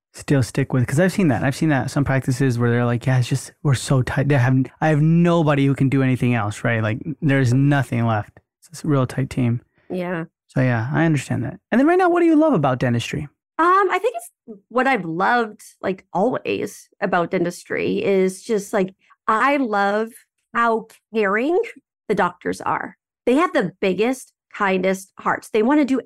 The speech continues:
Speaker 2: everything for their teams. They wanna do everything for the patients. And I <laughs> feel like it's a little bit to a fault sometimes, right? But I just feel like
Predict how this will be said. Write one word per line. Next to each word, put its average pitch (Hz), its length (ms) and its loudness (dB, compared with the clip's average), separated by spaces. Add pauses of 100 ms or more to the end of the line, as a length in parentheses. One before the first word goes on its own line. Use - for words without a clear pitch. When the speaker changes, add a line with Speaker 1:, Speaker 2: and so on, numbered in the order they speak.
Speaker 2:
everything 226 440 0
for 214 140 -6
their 220 160 0
teams. 180 460 -2 (280)
They 226 80 0
wanna 220 220 2
do 196 140 0 (160)
everything 247 680 0 (280)
for 240 100 -2
the 196 80 0
patients. 233 600 0
And 226 100 2
I 190 120 0
<laughs> 190 80 -8
feel 277 220 0
like 262 200 0
it's 277 120 -6
a 320 40 -6
little 370 200 -2
bit 392 160 -6
to 349 120 -2
a 349 40 0
fault 208 520 -2 (400)
sometimes, 214 680 0
right? 202 340 0 (300)
But 285 100 2
I 262 100 2
just 277 240 -4
feel 269 260 2
like 214 380 -2